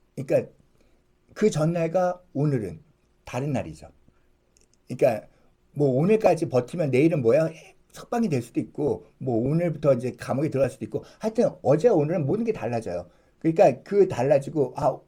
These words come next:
오늘 일요일이야? 그러면 일요일은 푹 자도 돼? 아니면 뭐 월요일에 해-, 해서 나가야 돼? 이런 것들이 다 바-, 바뀌잖아요. 그 자가 근데 언제 바뀌어요? 자면서. 그 자면서 바뀐다고.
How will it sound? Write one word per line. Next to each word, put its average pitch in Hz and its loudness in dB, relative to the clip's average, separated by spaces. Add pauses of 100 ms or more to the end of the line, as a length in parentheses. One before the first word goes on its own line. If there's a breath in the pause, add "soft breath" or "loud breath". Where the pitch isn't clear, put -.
(360)
오늘 214 0
일요일이야? 170 2
그러면 135 -4
일요일은 170 0 (200 loud breath)
푹 214 -16
자도 160 -4
돼? 160 -4
아니면 123 -2
뭐 101 -2
월요일에 170 4
해-, 185 -4
해서 175 -12
나가야 120 0
돼? - -6
이런 175 0
것들이 165 2 (180 loud breath)
다 160 -8 (220)
바-, - -6
바뀌잖아요. 135 -2 (360 soft breath)
그 202 0
자가 156 0
근데 147 0 (160 loud breath)
언제 170 4
바뀌어요? 147 -2 (640)
자면서. 90 -8 (760)
그 120 -8
자면서 165 -4
바뀐다고. - -12